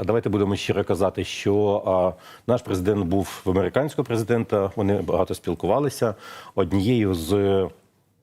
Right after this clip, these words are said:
позицій було надання нам певних американських ракет. Так, старих сімдесятих, вісімдесятих років, але ці ракети можуть носити що?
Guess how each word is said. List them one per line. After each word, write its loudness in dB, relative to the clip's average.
позицій 0
було 4
надання 2
нам 0
певних 0
американських -2
ракет. -6
Так, 0
старих -2
сімдесятих, -2
вісімдесятих -2
років, -2
але 2
ці -2
ракети -2
можуть -2
носити -4
що? 0